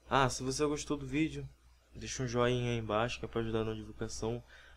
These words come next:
O canal tá ressurgindo da, das cinzas aí. O apoio de vocês vai ser fundamental pra reconstrução do canal.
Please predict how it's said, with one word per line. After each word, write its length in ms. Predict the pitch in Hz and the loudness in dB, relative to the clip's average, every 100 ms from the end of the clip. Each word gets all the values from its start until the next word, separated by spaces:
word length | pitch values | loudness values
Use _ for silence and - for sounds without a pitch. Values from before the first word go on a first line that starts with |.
| - | -2
O 40 | |
canal 220 | 107 104 | 2 2
tá 100 | 110 | 2
ressurgindo 540 | 117 117 - 110 113 113 | 0 -2 -2 -2 -2 -2
da, 220 | 113 113 | 0 0
das 200 | 107 110 | 0 -2
cinzas 500 | - 113 117 110 101 | -4 -4 -4 -4 -2
aí. 280 | 104 113 123 _ - - - - - - - - - - - - | -2 -2 -6 _ -20 -20 -20 -20 -20 -20 -20 -20 -20 -20 -20 -10
O 60 | 95 | -8
apoio 300 | - 117 123 | 2 4 4
de 120 | 123 | 4
vocês 420 | 123 127 123 123 | 0 0 0 0
vai 100 | 120 | 0
ser 200 | 117 123 | -2 -4
fundamental 1120 | - - - - 135 139 131 127 120 107 120 | -4 -6 -8 -4 2 4 4 4 4 4 4
pra 140 | 117 110 | 0 -4
reconstrução 840 | 110 113 - 110 - - 113 110 | -4 -6 -6 -8 -4 0 0 0
do 160 | 98 - | -6 -8
canal. 480 | 98 98 104 107 | -6 -2 -2 -4